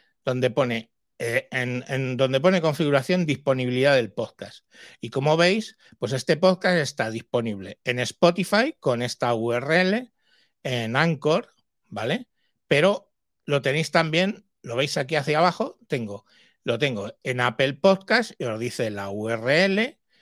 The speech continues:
lo tengo en Google Podcast, lo tengo en Overcast, lo tengo en Amazon Music, lo tengo, que lo puedo poner, ¿vale? Aquí os, os da para que lo podáis utilizar, añadirlo.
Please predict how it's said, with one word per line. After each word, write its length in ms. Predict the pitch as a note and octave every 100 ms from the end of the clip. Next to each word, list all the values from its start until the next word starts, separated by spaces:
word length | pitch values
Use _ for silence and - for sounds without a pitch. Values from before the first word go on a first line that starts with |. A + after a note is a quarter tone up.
| _ _
lo 180 | - B2+
tengo 300 | C3+ C3+ B2+
en 80 | A2+
Google 380 | G#2+ A2 A#2 A#2
Podcast, 800 | - G3+ G3 - G3+ C4 - - _ _ _ _ -
lo 320 | D3+ C#3 C#3
tengo 580 | D#3 D3+ C3 A#2+ A2+ - -
en 220 | C#3 B2
Overcast, 1000 | A#2+ A2+ A#2 A2+ F3+ G3 A#3 A3+ - - - _ _ _
lo 320 | D#3 D3 C#3
tengo 520 | C3+ E3 D3 A#2 A2 -
en 200 | C3+ B2
Amazon 420 | B2 A#2 - A#2+
Music, 800 | C3+ F3 G3+ - B3+ - - - _ _ _ _ _ _ -
lo 280 | D3 D3
tengo, 560 | C#3+ E3+ D3 A#2+ G#2 _ -
que 100 | D3
lo 140 | B2+
puedo 240 | G3+ F#3+ A2+
poner, 320 | B2 C3+ G#2+
¿vale? 280 | A#2+ D3+ C#3
Aquí 360 | A#2 D3 D#3+ -
os, 300 | C#3+ A#2+ -
os 200 | D3+ C3
da 160 | D3+
para 240 | D#3 C3+ A#2+
que 100 | A#2
lo 140 | A2
podáis 400 | A2+ A#2+ B2 -
utilizar, 800 | B2+ A#2+ A2 - C#3 A#2 A2 B2+ -
añadirlo. 720 | B2+ A#2 A#2 A2 G2+ E2+